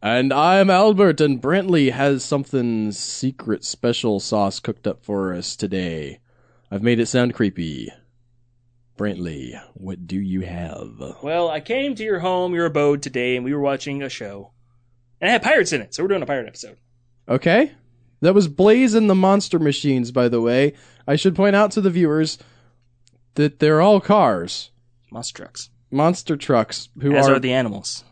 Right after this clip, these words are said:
Speaker 1: pirates, for some reason, who wear pirate hats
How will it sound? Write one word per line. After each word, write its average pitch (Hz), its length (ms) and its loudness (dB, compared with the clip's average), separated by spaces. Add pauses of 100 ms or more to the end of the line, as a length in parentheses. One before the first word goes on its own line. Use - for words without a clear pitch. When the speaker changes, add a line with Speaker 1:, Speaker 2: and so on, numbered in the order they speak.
Speaker 1:
pirates, 123 840 -2 (440)
for 123 140 -6
some 120 260 -2
reason, 113 360 0
who 123 160 0
wear 131 240 2
pirate 151 360 0
hats 143 500 -2